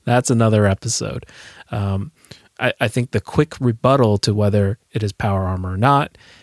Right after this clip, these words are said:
is that we have extensive action scenes on Krypton,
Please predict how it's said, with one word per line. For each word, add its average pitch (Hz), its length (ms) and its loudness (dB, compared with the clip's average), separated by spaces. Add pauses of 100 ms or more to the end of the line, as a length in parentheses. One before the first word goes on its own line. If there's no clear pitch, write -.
(140)
is 131 160 0
that 120 240 0 (840)
we 151 220 2
have 160 260 4
extensive 135 600 0
action 117 380 -4
scenes 110 320 -2
on 98 140 -2
Krypton, 143 640 2